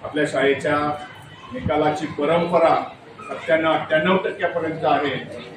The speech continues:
शंभर टक्के अद्यापर्यंत निकाल लागलेला नाही. तुमच्याकडून आम्ही सर्व शिक्षक एवढीच अपेक्षा करतो की आपल्या शाळेचा निकाल तुम्ही सर्वांनी शंभर टक्के मिळवून दाखवावा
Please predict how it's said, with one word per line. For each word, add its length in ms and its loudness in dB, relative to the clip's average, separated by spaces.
शंभर 260 2
टक्के 300 0
अद्यापर्यंत 640 0
निकाल 340 0
लागलेला 440 2
नाही. 280 2
तुमच्याकडून 840 -4
आम्ही 200 -2
सर्व 260 -2
शिक्षक 420 -8
एवढीच 300 -2
अपेक्षा 380 -6
करतो 360 -4
की 200 0
आपल्या 280 0
शाळेचा 400 0
निकाल 320 2
तुम्ही 260 -2
सर्वांनी 560 0
शंभर 280 2
टक्के 480 -2
मिळवून 280 0
दाखवावा 680 4